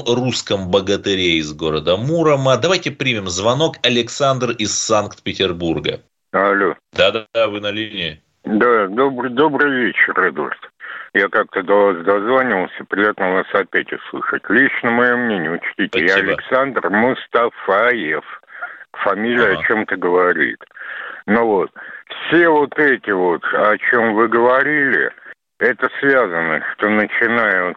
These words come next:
Speaker 2: старшего лейтенанта, капитана милиции, берут от диаспоры, скажем так, подарки, будем, ну, нормально говорить. И за это вот наши сержанты не знают,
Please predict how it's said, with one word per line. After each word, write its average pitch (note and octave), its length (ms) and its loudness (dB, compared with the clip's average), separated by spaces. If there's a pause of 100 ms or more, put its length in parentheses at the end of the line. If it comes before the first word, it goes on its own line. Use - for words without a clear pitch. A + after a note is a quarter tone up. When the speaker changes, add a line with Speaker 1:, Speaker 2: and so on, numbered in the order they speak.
Speaker 2:
старшего G2+ 460 0
лейтенанта, G2 560 0
капитана E2+ 720 -2
милиции, B2 880 0 (580)
берут A#2+ 560 2
от G#2+ 140 -2
диаспоры, A#2+ 1080 2 (100)
скажем A2+ 380 -2
так, A#2 240 0
подарки, A#2 600 -2
будем, D2+ 680 -2 (260)
ну, B2 460 0
нормально E2+ 560 -2
говорить. C2 520 -4 (540)
И F#2+ 40 2
за G#2 180 4
это F3+ 280 2
вот D3+ 180 0
наши D#3 440 0
сержанты C#3 600 0
не F2+ 180 -2
знают, A#2 320 0